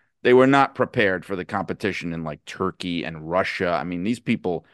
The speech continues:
did not play around. I mean, wrestling was their life, and they got annihilated. And he would kind of sugarcoat it when he would tell people about how it went. And he told this story about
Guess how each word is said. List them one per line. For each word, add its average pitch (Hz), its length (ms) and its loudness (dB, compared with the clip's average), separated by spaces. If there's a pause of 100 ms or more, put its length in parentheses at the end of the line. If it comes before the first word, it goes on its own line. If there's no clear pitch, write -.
(160)
did 113 160 2
not 107 200 2
play 87 220 -2
around. 85 300 -6
I 73 40 -12
mean, 73 160 -12
wrestling 95 360 -4
was 80 140 -6
their 78 180 -10
life, 80 640 -4 (640)
and 101 220 0
they 117 100 6
got 104 300 2
annihilated. 92 800 0
And 120 160 2
he 156 240 -2
would 135 300 -2 (760)
kind 151 260 2
of 131 60 2
sugarcoat 127 840 2
it 101 120 -2
when 110 140 -4
he 117 120 -2
would 117 180 -4
tell 139 240 0
people 117 320 -4
about 101 240 -4
how 113 260 0
it 80 100 -4
went. 120 440 0 (580)
And 120 140 -2
he 139 160 -2
told 165 340 0
this 135 160 -2
story 165 460 0
about 107 320 -2